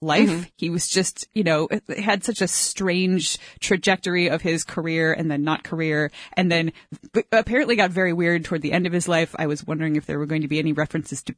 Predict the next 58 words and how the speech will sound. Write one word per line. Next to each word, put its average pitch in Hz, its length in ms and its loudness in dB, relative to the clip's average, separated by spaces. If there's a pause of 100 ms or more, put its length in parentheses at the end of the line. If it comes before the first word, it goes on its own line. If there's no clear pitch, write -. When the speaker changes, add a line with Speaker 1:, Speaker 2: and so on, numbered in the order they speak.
Speaker 1:
pigeons 277 580 6
in 254 120 2
this 269 140 2
episode. 262 600 0
And 180 140 0
there 170 100 -2
were 170 140 -2
not 170 400 0
because 156 440 -6 (300)
apparently 175 400 -2
he 165 280 -2 (200)
fell 170 220 -4
in 214 80 2
love 220 160 2
with - 160 -8
one 156 280 0
later 151 260 0
in 160 100 2
his 151 120 -2
life. 156 220 0
Look 175 160 0
it 220 80 2
up. 214 220 0
Just, - 240 -4 (200)
just 180 160 -6
Google 143 280 0
it. 156 140 0
Speaker 2:
Okay. 156 280 0
Speaker 1:
Um, 147 300 -4
Speaker 2:
Um, 160 380 -4 (260)
Speaker 1:
maybe 214 240 4
that's 262 200 0
apocryphal, 277 600 0
but 202 260 0 (220)
in 214 140 2
his 247 200 0
writings, 240 400 2
he's 202 220 -8 (260)
specifically 185 480 2
Speaker 2:
Like, 185 60 -2
Speaker 1:
said 160 240 0
that 156 160 -4
there 165 80 -2
was 147 120 -4
this 147 180 -8
one - 120 4
pigeon 190 280 4
that 269 80 6
he - 40 -2
Speaker 2:
platonically 359 220 2
Speaker 1:
loved 349 220 2
Speaker 2:
in 381 60 2
Speaker 1:
as - 60 4
a 247 40 6
Speaker 2:
love, 254 60 8
Speaker 1:
man, 339 260 6
Speaker 2:
or, 262 220 2
Speaker 1:
as 277 80 -8